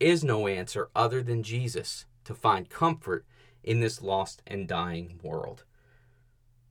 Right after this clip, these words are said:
So again, we tell you these things, friends, to help you keep an eye out for these false teachers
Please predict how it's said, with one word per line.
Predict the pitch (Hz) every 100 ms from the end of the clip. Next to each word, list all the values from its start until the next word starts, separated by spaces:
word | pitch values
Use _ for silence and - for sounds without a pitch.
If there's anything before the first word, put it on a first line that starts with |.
| _ -
So | 98
again, | 101 127 104
we | 98
tell | - 139
you | 135
these | 107 101 -
things, | 107 98 -
friends, | 117 104 101
to | - 90 - _ _ _ _
help | - 151 156
you | 131
keep | 120 139
an | 113
eye | 104 117 117
out | 87 85 - _ _ _ _
for | -
these | 107 98 -
false | - 127 127 -
teachers | - 143 - - 165 -